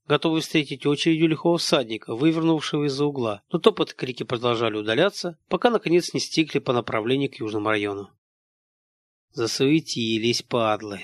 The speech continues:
забегали. Стас оглянулся по сторонам.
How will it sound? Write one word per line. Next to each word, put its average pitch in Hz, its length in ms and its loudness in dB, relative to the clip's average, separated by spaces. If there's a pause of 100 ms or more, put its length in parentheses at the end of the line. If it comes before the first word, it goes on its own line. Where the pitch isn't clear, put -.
(120)
забегали. 117 1160 0 (800)
Стас - 260 2
оглянулся 147 500 4
по 120 120 -6
сторонам. 104 520 -4